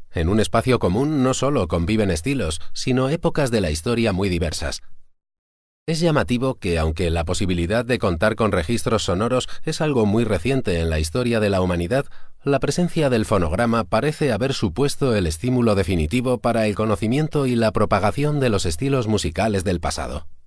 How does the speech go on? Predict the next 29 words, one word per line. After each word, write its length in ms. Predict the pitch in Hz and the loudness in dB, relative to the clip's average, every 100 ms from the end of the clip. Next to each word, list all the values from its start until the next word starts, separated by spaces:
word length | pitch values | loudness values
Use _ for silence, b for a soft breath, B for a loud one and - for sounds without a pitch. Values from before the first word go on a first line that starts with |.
| _ _ _ _ - | _ _ _ _ -4
Resulta 540 | 131 139 175 165 151 | -2 0 0 2 2
sumamente 540 | - 120 104 107 117 | 4 4 4 4 2
interesante 640 | 110 95 95 80 120 120 131 B B | 2 2 0 0 -2 -2 -2 B B
darles 460 | 127 160 156 143 | -2 -2 0 -2
una 160 | 156 147 | -2 -2
justa 380 | - 127 - 110 | -2 -4 -2 0
dimensión 580 | 95 85 80 139 143 131 | 0 0 0 -2 -2 -4
más 280 | 143 160 147 | -2 0 0
allá 240 | 127 135 | 0 0
de 100 | 120 | -2
su, 340 | - 113 107 - | -2 -4 -4 -6
asimismo, 580 | 135 - 165 165 156 143 | -8 -2 0 0 2 2
incuestionable 760 | 120 113 - 92 107 131 131 | 4 2 2 0 0 0 2
manifestación 760 | 113 104 101 90 85 123 143 139 | 2 2 0 -2 -2 0 0 0
como 260 | 117 85 | 0 2
música 400 | 87 117 113 101 | 0 0 0 0
del 160 | 92 87 | 0 0
presente. 560 | 85 82 82 - - - - - _ _ _ _ _ _ _ _ _ - | 0 0 0 -2 -8 -12 -18 -20 _ _ _ _ _ _ _ _ _ 0
No 160 | 165 | 0
se 120 | 170 | 2
puede 280 | 151 139 131 | 2 4 4
tampoco 520 | 110 87 113 107 104 | 2 2 2 2 2
perder 320 | 85 80 98 98 | 2 2 2 2
de 100 | 87 | 2
vista 360 | 113 - 127 - B - | 0 0 -2 -2 B -8
que 140 | - 127 | 0 2
la 80 | 131 | 4
misma 240 | 170 139 | 2 2
música 480 | 143 - 151 147 | 0 -2 -4 -2